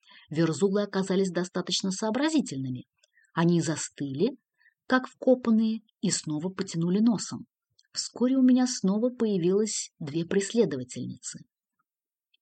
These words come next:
Внезапно холод ударил в лицо, снег настойчиво сыпал в рот, глаза и нос. Тут-то я пожалела, что не надела снуд и не вернулась за перчаткой. Я преодолела защитный купол. Беспощадный мороз охватил меня, пытаясь проникнуть под одежду.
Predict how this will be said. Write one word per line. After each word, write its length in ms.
Внезапно 540
холод 360
ударил 300
в 80
лицо, 440
снег 380
настойчиво 580
сыпал 400
в 60
рот, 260
глаза 500
и 120
нос. 440
Тут-то 340
я 160
пожалела, 640
что 160
не 120
надела 380
снуд 380
и 40
не 120
вернулась 480
за 80
перчаткой. 680
Я 180
преодолела 600
защитный 580
купол. 380
Беспощадный 720
мороз 380
охватил 420
меня, 260
пытаясь 420
проникнуть 520
под 140
одежду. 500